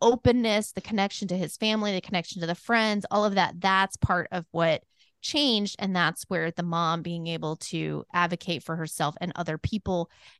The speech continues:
and them being able to keep everybody in their lives really changed the dynamic of his childhood. And s-, 'cause again, they weren't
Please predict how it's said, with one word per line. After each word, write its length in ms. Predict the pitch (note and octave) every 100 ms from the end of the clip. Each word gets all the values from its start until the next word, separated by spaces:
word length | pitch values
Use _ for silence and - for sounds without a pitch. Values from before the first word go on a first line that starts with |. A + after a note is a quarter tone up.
| -
and 320 | G3 F3 E3
them 160 | F3 F3+
being 160 | F#3 F3+
able 160 | F3
to 80 | E3
keep 240 | - F#3 F3
everybody 440 | E3+ E3 E3+ D#3+
in 80 | D3+
their 160 | C#3+ D#3
lives 500 | E3+ E3 D3+ D#3 -
really 640 | G3 F#3+ F#3 D#3+ D3+ C#3+ _ _ _ -
changed 460 | - G#3 F#3+ F3
the 80 | E3+
dynamic 580 | E3 D#3 E3 D#3+ D3+ D3 -
of 160 | D#3+
his 260 | - D#3+ -
childhood. 680 | - - C#3+ D3 - D#3+ D3+
And 140 | D#3+
s-, 140 | D#3+ -
'cause 160 | C4+
again, 240 | C4 G4+ F4+
they 80 | B3
weren't 280 | A3+ C4+